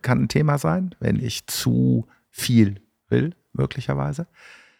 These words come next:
Ist ein Thema. Haben wir schon drei, äh, Kriterien. Dann hast du was entdeckt, da mache ich jetzt mal weiter. Ich fand das mit dem Körper nämlich spannend, weil das für mich auch, weil ich ja auch eher aus dem kognitiven Lager komme,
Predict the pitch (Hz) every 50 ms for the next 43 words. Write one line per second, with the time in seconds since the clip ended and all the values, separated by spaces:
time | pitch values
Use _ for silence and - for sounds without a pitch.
0 | _ _ _ _ _ _ _ _ _ _ - - - - - - 139 139 - 139
1 | 151 160 _ _ - 104 101 85 85 90 - - 101 113 117 107 - - - -
2 | - 82 80 80 101 107 - - - - - 98 92 92 95 95 101 127 - _
3 | _ _ - - - _ _ _ _ _ _ _ _ _ _ _ _ _ _ _
4 | _ _ _ _ _ _ _ - 131 120 123 117 135 170 - - - 170 123 127
5 | 127 - - - 98 87 - - 135 170 - - - 98 98 107 107 123 - 120
6 | 113 - - 107 98 95 101 101 123 - - 127 113 101 - - - - 123 110
7 | 107 - 110 98 - 98 92 - 117 113 120 127 117 117 113 107 - 117 113 107
8 | 98 87 85 - - 87 101 110 - 117 117 127 - - 95 95 95 - - -
9 | - 104 104 - - - - 92 87 80 - - - - - - - 73 76 92
10 | 117 - - - 156 - - - 85 78 - - 98 90 82 80 76 82 78 76
11 | 80 85 82 82 - - - 85 82 82 107 143 202